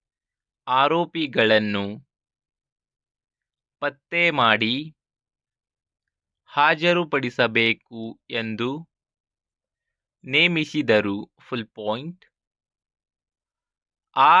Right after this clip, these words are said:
ಪ್ರಕಾರ ನಾವುಗಳು ಅದೇ ದಿನ ಬೆಳಗಿನ ಜಾವ ನಾಲ್ಕು ಮೂವತ್ತಕ್ಕೆ ಠಾಣೆಗೆ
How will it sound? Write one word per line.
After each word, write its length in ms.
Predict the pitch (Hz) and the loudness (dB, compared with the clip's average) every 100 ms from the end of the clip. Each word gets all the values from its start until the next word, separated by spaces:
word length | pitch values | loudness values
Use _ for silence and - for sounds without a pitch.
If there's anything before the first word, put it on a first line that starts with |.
| 190 | 4
ಪ್ರಕಾರ 560 | - 117 - 110 104 107 117 160 - _ _ _ _ _ _ _ _ _ _ _ _ _ _ _ _ | 0 -2 2 4 4 4 2 0 -12 _ _ _ _ _ _ _ _ _ _ _ _ _ _ _ _
ನಾವುಗಳು 800 | 135 131 147 185 175 117 107 107 120 160 - _ _ _ _ _ _ _ _ _ _ _ _ _ _ 123 | -4 2 4 4 0 0 2 2 -2 -10 -20 _ _ _ _ _ _ _ _ _ _ _ _ _ _ -6
ಅದೇ 320 | 127 151 185 196 | -2 2 4 2
ದಿನ 240 | 131 110 101 104 147 _ _ _ _ _ _ _ _ _ _ _ _ _ - | 2 2 2 2 -2 _ _ _ _ _ _ _ _ _ _ _ _ _ -12
ಬೆಳಗಿನ 640 | 120 139 175 190 185 185 190 190 | 0 4 4 2 0 0 2 0
ಜಾವ 340 | 127 107 101 101 101 120 - _ _ _ _ _ _ _ _ _ _ _ _ _ _ - | 2 2 4 2 2 0 -8 _ _ _ _ _ _ _ _ _ _ _ _ _ _ -10
ನಾಲ್ಕು 560 | 123 139 170 170 180 190 175 | 0 2 0 -2 -6 -4 -4
ಮೂವತ್ತಕ್ಕೆ 800 | 135 110 107 - 110 - - 110 117 135 _ _ _ _ _ _ _ _ _ _ _ _ _ _ _ _ | -2 0 0 -2 -16 -14 -8 -8 -8 -12 _ _ _ _ _ _ _ _ _ _ _ _ _ _ _ _
ಠಾಣೆಗೆ 640 | 135 156 180 185 170 180 | 4 6 6 4 4 4